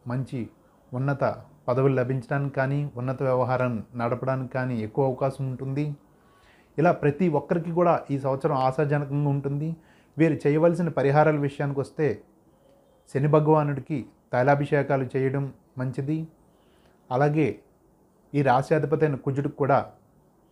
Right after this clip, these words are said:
మంగళవారం మరియు గురువార నియమములు పాటించాలి. సుబ్రహ్మణ్యేశ్వర స్వామి వారి ఆరాధన, శని భగవానుడి యొక్క ఆరాధన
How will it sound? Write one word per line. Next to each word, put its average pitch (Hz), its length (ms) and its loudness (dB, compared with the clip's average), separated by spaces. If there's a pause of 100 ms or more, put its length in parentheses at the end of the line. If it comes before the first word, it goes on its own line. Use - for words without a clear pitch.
(460)
మంగళవారం 151 680 4
మరియు 135 340 -2 (640)
గురువార 147 320 6
నియమములు 139 400 -2
పాటించాలి. 139 720 -2
సుబ్రహ్మణ్యేశ్వర 143 680 -2
స్వామి 131 380 -4
వారి 123 440 0 (200)
ఆరాధన, 139 640 2 (840)
శని 143 120 2
భగవానుడి 143 500 4
యొక్క 131 160 -2
ఆరాధన 123 580 4